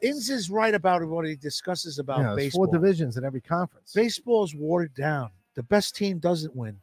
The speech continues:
Speaker 1: He's right. There's so many playoffs, the best team doesn't win.
Speaker 2: I know, but how are you supposed to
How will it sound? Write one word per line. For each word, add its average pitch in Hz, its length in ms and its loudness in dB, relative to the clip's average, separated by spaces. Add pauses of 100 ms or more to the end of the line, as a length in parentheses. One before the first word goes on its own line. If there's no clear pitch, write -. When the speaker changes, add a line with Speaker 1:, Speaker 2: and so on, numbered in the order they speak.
(200)
Speaker 1:
He's 147 200 -6
right. 190 320 0 (960)
There's 165 160 0
so 220 220 4
many 226 220 2
playoffs, 208 520 2
the 170 80 2
best 202 360 -2
team 208 220 -4
doesn't 185 400 0
win. 202 260 0
Speaker 2:
I 226 80 4
know, 240 180 6
but 220 180 8
how 196 300 2
are 269 60 6
you 254 160 4
supposed 208 640 2
to 190 240 0